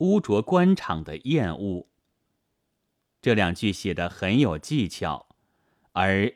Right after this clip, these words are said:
用笔不露痕迹，使人不觉其巧。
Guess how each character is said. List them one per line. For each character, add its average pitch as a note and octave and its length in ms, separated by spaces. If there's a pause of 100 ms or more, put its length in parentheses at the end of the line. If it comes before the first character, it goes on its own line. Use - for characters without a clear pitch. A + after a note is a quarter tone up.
用 E3+ 340
笔 F2 400
不 G2+ 240
露 A2+ 180
痕 E2+ 400
迹， G2 380 (640)
使 F2+ 260
人 E2 340
不 C3 380
觉 F2+ 320
其 A2 260
巧。 D#2+ 580